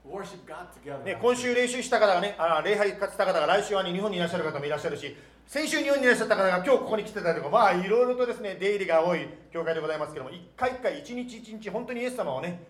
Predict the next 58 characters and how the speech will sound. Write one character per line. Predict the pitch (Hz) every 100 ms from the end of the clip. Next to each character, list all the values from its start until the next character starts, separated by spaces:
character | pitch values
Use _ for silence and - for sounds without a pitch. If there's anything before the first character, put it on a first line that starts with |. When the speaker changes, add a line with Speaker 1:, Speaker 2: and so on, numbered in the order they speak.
| _
Speaker 2:
心 | 190 208 247 - - -
か | 170
ら | 123 - -
礼 | 156
拝 | 156
し | 156
て |
い | 147
き | -
た | 139
い |
と | 123
思 |
っ | 120
て | 123
お |
り | 113
ま |
す。 | 110 - - _
Speaker 1:
So | - 185
some |
people | 165 170 160
are | 160
in | 160
Japan | - 175 160 165 160 - _ 120
last | 143 190 -
week, | 196 202 196 - - -
they're | 160 160
here | 151 165
this | 233 247
week, | 247 240 233 -
and |
some | - 175
people | 175 170
are | 170
here | 156 214 233 214
today, | - 196 - - 180 214 170
but | 170 - -
they're | 175
gonna | 160
be | 156
going | 147 151
to | -
Japan | - - 202 269 302 190
next | 156 -
week. | -
So | - 165 - - - - - _ _ -
we | 175
should | 190 180 147
really | 147 139 135 127 117 -
appreciate | - - - - 156 131 127
God | 147 - 143
that | 135 131
we | 139
could | - - 127
worship | 143 143 - -
together | 120 135 143 120 110 - - - -
each | 170 196 - -